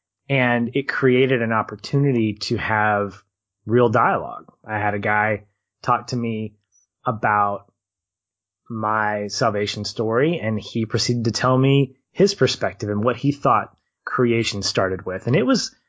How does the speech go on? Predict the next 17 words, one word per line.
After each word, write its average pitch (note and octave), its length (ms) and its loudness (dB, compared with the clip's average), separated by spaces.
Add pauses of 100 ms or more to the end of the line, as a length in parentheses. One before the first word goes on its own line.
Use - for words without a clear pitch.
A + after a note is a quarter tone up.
(240)
from C#3+ 160 4
my C3+ 140 4
perspective, C3+ 520 -2
really C3 280 4
bizarre, A#2+ 460 2
but G#2 180 -6
to A2+ 120 -12
hear C3+ 160 -2
him A#2+ 180 -4
tell F#3 280 2
it, A#2+ 260 0 (360)
that A2+ 180 0
was C#3 160 -2
what C#3 120 0
he D#3+ 140 0
believed. B2+ 640 -2 (1300)
And C#3 420 2